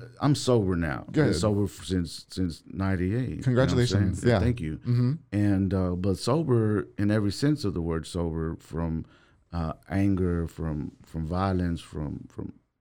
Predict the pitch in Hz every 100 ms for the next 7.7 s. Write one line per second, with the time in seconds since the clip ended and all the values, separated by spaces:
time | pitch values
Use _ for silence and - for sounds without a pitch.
0 | _ - 95 101 92 85 78 78 - 76
1 | 78 76 110 104 92 78 73 76 73 76
2 | 73 76 73 76 _ _ _ _ _ 90
3 | 90 - 87 85 85 80 73 - - _
4 | 95 95 98 87 87 82 101 120 95 85
5 | 78 76 110 110 101 92 85 87 78 76
6 | 78 76 80 78 92 113 - - - -
7 | _ 101 107 - 113 104 104